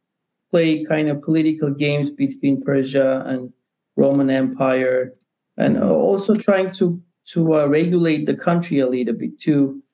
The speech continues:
Speaker 2: Yeah.
Speaker 1: Uh, I think one of the reasons that people say church was against him was, uh, of course, be-, with all the land and property, all of those issues. But, uh, Bob allowed by a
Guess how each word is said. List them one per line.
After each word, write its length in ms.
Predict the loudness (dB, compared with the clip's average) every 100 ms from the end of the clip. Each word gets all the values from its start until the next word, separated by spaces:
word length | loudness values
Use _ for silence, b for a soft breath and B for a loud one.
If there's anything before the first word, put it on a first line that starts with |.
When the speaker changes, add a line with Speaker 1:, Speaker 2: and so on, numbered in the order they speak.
| _ _
Speaker 2:
Yeah. 220 | -4 -2
Speaker 1:
Uh, 380 | 0 0 2 0
I 80 | 0
think 240 | 2 2 2
one 160 | 2
of 100 | 2
the 60 | 2
reasons 360 | 0 0 -2 0
that 220 | 0 -2
people 300 | -4 -2 -2
say 440 | -2 0 0 0 -2
church 320 | 0 0 0
was 180 | -2 -2
against 640 | -2 0 2 0 -2 -6 -4
him 200 | -2 -2
was, 280 | -4 -2
uh, 180 | -2 -2
of 720 | -4 _ _ _ _ _ _ 0
course, 320 | 0 0 -4
be-, 240 | -2 -2
with 220 | -2 -2
all 200 | 0 0
the 120 | 0 0
land 360 | 0 0 0
and 160 | -2 -4
property, 480 | -4 -2 -2 -2 0
all 180 | 0
of 140 | -2 -2
those 260 | -4 -4 -4
issues. 600 | -4 -2 -4 -6 -10 _ _ _ _ _
But, 220 | 0 2 2
uh, 280 | 0 -2 -6
Bob 520 | -16 -4 0 0 0 0
allowed 760 | 0 0 0 0 0 -2 -6 -12 -20 _ _
by 220 | -2 0 0
a 260 | 0 -2